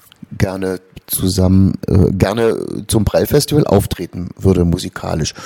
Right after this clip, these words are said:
Ja, es kristallisierte sich dann heraus, dass er das am besten fand, wenn ich mit meinem Zwillingsbruder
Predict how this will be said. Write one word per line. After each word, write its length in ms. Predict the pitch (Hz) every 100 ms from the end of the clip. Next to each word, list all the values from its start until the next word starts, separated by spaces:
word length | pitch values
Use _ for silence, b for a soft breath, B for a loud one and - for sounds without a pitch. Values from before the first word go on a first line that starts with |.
| B B B B -
Ja, 200 | 104 131 -
es 180 | -
kristallisierte 840 | - 131 123 110 104 98 110 131 110
sich 200 | 110 -
dann 160 | 95
heraus, 440 | 85 85 87 113 -
dass 240 | 104 - - _ _ _ _ _ _ _ - -
er 200 | 95 101
das 260 | 92 95 -
am 180 | 87
besten 380 | 87 95 - 123
fand, 340 | - 107 104 - B B B B
wenn 180 | - 95
ich 240 | - 104
mit 220 | 101 95 -
meinem 800 | 87 87 85 85 85 85 85
Zwillingsbruder 1400 | - - 131 165 147 - - - 139 139 135 131 131 127